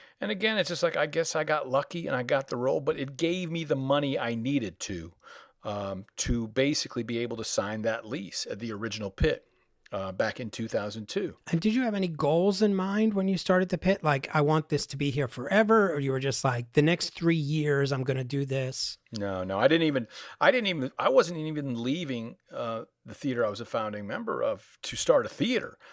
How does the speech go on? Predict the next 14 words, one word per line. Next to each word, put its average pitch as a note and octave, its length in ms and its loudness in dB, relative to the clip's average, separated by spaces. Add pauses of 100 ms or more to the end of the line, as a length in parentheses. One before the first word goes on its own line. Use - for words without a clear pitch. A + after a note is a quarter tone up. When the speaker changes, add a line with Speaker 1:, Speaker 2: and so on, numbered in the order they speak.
(220)
Speaker 1:
I C#3+ 200 4
was D#3+ 180 -2
just - 180 -4
gonna B2+ 240 2
leave C#3+ 380 -2
and A#2+ 120 -4
find B2+ 440 -4
a A2+ 60 2
loft A2 540 0
space - 440 -2
that A#2 160 0
I A#2+ 160 2
could A#2 240 -4
teach - 460 -2